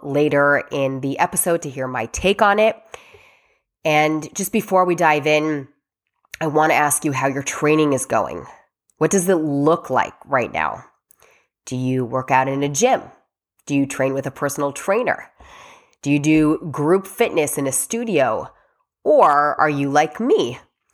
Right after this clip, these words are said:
which means you like to work out hyper-focused in the privacy of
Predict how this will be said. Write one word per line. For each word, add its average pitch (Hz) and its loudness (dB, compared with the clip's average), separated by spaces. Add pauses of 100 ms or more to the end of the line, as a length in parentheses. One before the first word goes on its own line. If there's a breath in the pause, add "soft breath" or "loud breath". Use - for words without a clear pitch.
(220)
which 156 -4
means 175 4
you 190 0
like 123 0 (300)
to 156 -4
work 170 0
out 202 2 (560)
hyper-focused 147 -2 (520)
in 269 2
the 311 4
privacy 151 -2
of 131 -2